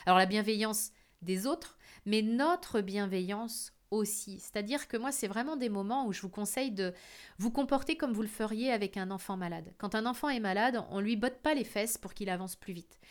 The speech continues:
Donc, si moi, je vais pas bien parce que je traverse une situation difficile, ben, je vais me mettre un peu dans ce mode-là, en disant, « Ok, de quoi t'as besoin ? » Vous savez, quand nos enfants sont malades, c'est des moments où on les gâte un petit peu plus, où on va leur faire des petites choses sympas à manger. Vraiment, on prend soin parce qu'on sait que le contexte est difficile.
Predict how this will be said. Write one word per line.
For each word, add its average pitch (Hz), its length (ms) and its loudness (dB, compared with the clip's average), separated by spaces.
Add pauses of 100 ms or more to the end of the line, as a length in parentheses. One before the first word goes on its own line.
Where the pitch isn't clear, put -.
(200)
Donc, 220 260 4
si - 200 0
moi, 285 200 4
je 269 120 0
vais 233 140 2
pas 220 160 4
bien 226 180 0
parce 214 240 -8
que 196 80 -4
je - 80 -4
traverse 208 340 -4
une 196 80 -6
situation 214 520 -4
difficile, 190 500 -4 (320)
ben, 202 80 6
je 180 80 -2
vais 226 100 6
me 247 80 2
mettre 339 220 0
un 233 80 0
peu 254 160 -2
dans 208 160 0
ce 185 220 -2
mode-là, 180 480 0 (260)
en 190 60 -4
disant, « 214 480 0
Ok, 196 280 -4
de 190 140 -2
quoi 359 220 0
t'as 220 180 -2
besoin ? » 180 480 -4
Vous - 320 -14
savez, 254 160 4
quand 254 140 2
nos 208 180 2
enfants 226 220 0
sont 226 120 -4
malades, 220 240 2
c'est 214 140 0
des 190 140 4
moments 233 320 2
où - 20 0
on 196 80 0
les 175 180 2
gâte 190 220 0
un 202 100 -4
petit 196 180 -8
peu 180 140 -6
plus, 277 380 0 (260)
où 202 120 -2
on 196 160 2
va 185 140 2
leur 185 140 0
faire 196 200 -2
des 185 100 -2
petites 180 260 -8
choses 196 140 -2
sympas 202 460 2
à - 20 0
manger. 208 360 -4
Vraiment, 233 400 -4
on 190 120 -2
prend 294 380 -2
soin 233 420 0
parce 233 220 -4
qu'on 214 100 -6
sait 233 160 -2
que 233 100 -8
le 196 60 -4
contexte 190 480 -10
est 202 60 -6
difficile. - 520 -10